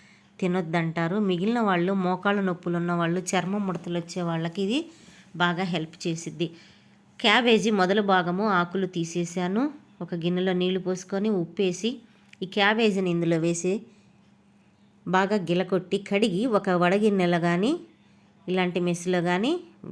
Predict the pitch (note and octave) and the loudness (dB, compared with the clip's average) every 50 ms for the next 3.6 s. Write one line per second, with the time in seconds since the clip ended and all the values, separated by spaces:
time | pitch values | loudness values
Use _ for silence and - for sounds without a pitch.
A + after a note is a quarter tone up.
0 | D3 D#3 E3+ E3 E3 - - E3 D#3+ - - - F3 E3 D#3+ E3 E3+ D#3+ - - | -4 -2 0 0 0 -2 -4 -6 -6 -6 -8 -6 -4 -2 -2 0 -2 -2 -4 -8
1 | - _ _ _ _ _ _ _ _ _ _ - F3 F3 F3+ F3 F3 E3 F3+ F#3 | -20 _ _ _ _ _ _ _ _ _ _ -10 -6 -6 -6 -6 -6 -2 0 2
2 | F3 F3 F3 F3 E3+ F3 F3 E3+ - A#3+ G#3+ F3+ E3 D#3 D#3 E3 D#3+ D#3 D#3+ D#3+ | 2 2 2 2 2 0 0 -2 -2 -2 0 0 -2 -2 -4 -6 -6 -4 -4 -6
3 | E3 - E3 D#3+ E3 - - F3+ F3+ F#3+ A3 | -6 -6 -6 -8 -8 -8 -6 -4 -2 -2 -2